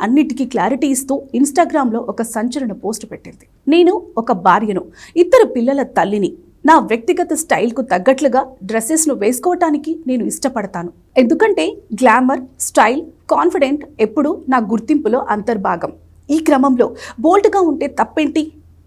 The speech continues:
తాను స్వతంత్రంగా జీవిస్తున్నానని, ఎవరిని తనను ఫాలో కావాలని చెప్పటం లేదని"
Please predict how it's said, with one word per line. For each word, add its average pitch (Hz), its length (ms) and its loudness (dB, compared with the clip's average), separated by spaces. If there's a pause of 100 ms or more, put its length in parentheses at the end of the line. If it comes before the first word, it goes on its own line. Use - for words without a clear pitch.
(160)
తాను 254 240 4
స్వతంత్రంగా 294 680 0
జీవిస్తున్నానని, 302 880 2 (280)
ఎవరిని 453 380 2 (120)
తనను 277 200 2
ఫాలో 262 380 2
కావాలని 269 500 0
చెప్పటం 254 420 -2
లేదని" 254 460 0